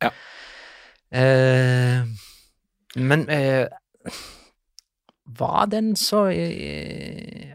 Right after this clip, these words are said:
Speaker 2: akkurat den hendelsen der?
Speaker 1: Er ikke
Speaker 2: Var
Speaker 1: det
Speaker 2: den
Speaker 1: her, eh, eksempel fire hundre og tjueseks på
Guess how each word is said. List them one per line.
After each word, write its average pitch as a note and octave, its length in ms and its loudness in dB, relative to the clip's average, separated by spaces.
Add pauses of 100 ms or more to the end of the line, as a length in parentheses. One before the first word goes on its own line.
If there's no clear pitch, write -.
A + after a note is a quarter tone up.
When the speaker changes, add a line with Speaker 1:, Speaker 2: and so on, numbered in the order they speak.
(120)
Speaker 2:
akkurat - 380 -2
den G3+ 160 4
hendelsen F#3+ 380 0
der? G#3 220 6 (1040)
Speaker 1:
Er - 60 -2
ikke E3 100 2
Speaker 2:
Var F3+ 160 10
Speaker 1:
det F#3 40 4
Speaker 2:
den G3 120 2
Speaker 1:
her, F3+ 220 -10
eh, - 80 -14
eksempel F3+ 420 4
fire E3 240 6
hundre C#3+ 140 6
og C3+ 80 2
tjueseks D#3+ 480 2
på D#3 160 10